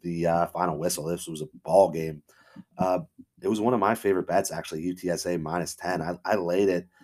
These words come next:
I thought they were gonna blow this North Texas team out. North Texas ruined U T S A's, uh, perfect, perfect season last year. So I thought, you know, a little bit of revenge on the mind. U T S A, homecoming, North Texas, not that great. Um,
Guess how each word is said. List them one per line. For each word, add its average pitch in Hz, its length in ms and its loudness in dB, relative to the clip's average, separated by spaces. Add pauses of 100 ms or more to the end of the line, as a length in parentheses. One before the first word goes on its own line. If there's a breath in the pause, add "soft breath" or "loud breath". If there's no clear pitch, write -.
(640 soft breath)
I 98 80 -2
thought 90 240 2
they 90 80 0
were 82 120 0
gonna 82 160 -4
blow 82 280 0
this 87 220 -4
North 85 160 -6
Texas 85 320 -4
team 82 260 -8
out. 95 300 0
North 87 260 -8
Texas 87 400 -6
ruined 90 460 -2
U 90 120 -6
T 90 160 -6
S 87 200 -2
A's, 87 280 -2
uh, 78 340 -8 (720)
perfect, - 480 -2
perfect 107 260 -4
season 98 400 0
last 80 300 -8
year. 82 100 -8
So 87 160 -2
I 87 60 2
thought, 90 320 2
you 90 100 -2
know, 87 80 -2
a 85 80 -4
little 101 160 0
bit 101 140 0
of 98 60 6
revenge 101 400 2
on 120 120 4
the 120 60 -4
mind. 120 440 -2 (420 loud breath)
U 110 160 0
T 117 200 4
S 113 180 2
A, 107 220 4
homecoming, 110 960 -2
North 104 260 -2
Texas, 104 540 -6
not - 220 0
that 110 180 -2
great. 98 340 -2 (460 soft breath)
Um, 101 300 -2